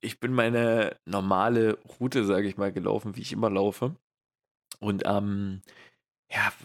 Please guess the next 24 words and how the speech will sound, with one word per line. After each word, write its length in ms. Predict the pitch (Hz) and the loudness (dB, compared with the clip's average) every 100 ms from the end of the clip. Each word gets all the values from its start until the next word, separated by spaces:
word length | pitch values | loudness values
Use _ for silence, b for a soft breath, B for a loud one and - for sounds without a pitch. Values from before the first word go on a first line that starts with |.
| - | -14
ich 180 | - - | -12 -6
würde 140 | 107 | -2
sagen, 240 | 101 104 107 | 2 2 0
schon 160 | - - | -4 -8
fast 280 | - 98 | -6 -6
entferntesten 680 | - - - 107 117 - - | -6 -10 -4 -4 -2 -6 -8
Punkt 380 | - 110 131 - _ _ _ | -4 -2 -2 -6 _ _ _
ist 120 | - | -2
so 60 | - | 0
eine, 360 | 101 101 98 98 | 2 0 0 -4
ist 140 | - | -4
so 80 | - | -2
eine 80 | 101 | -2
kleine 400 | - 92 90 85 | -2 -2 -2 -2
Weide. 420 | 90 107 92 87 - _ B B B B _ | 0 0 0 -6 -10 _ B B B B _
Und 680 | 107 104 104 101 90 - | 2 2 2 -2 -6 -10
die 160 | - 95 | -8 0
Weide 440 | 95 120 135 156 156 | 2 4 2 2 0
ist 420 | - 110 - - | -2 -4 -4 -8
mit 100 | 104 | -6
so 80 | 104 | -4
einem 180 | 101 | -4
Abstand 600 | - 113 - - 127 127 | -4 -6 -4 0 0 0
von, 580 | - - 104 101 98 95 | -6 0 2 2 -2 -8